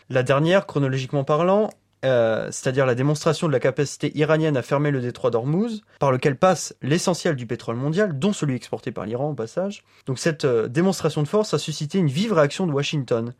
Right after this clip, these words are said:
notamment par la bouche de Hillary Clinton, suivie par l'Union européenne et la voix de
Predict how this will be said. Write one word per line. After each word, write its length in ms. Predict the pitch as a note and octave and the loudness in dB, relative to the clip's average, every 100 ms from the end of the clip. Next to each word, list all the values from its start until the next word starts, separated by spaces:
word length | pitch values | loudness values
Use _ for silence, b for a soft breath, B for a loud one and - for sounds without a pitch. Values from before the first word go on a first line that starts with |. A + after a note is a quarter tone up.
| b b b b | b b b b
notamment 460 | C3 C3 C3+ D3 F#3+ | -4 -2 2 2 2
par 180 | D3 A#2 | 4 2
la 80 | A#2+ | 2
bouche 260 | F3 C3+ | 0 0
de 160 | B2 - | -4 -2
Hillary 300 | C#3+ C#3 A#2 | 2 2 2
Clinton, 500 | A2 D3+ C#3+ G#3+ A#3 | -2 -4 2 2 2
suivie 420 | G#3+ - D#3+ D#3+ E3+ | -4 -8 -4 -2 -4
par 300 | - G#3+ G3 | 2 2 4
l'Union 240 | D#3+ C3+ | 2 0
européenne 440 | A#2+ A#2 C3 F#3 F#3+ | 0 0 0 0 0
et 80 | C#3+ | 4
la 120 | C#3+ | 4
voix 300 | B2 D3+ F#3 | 4 4 4
de 400 | D#3 C#3+ E3 | 2 0 0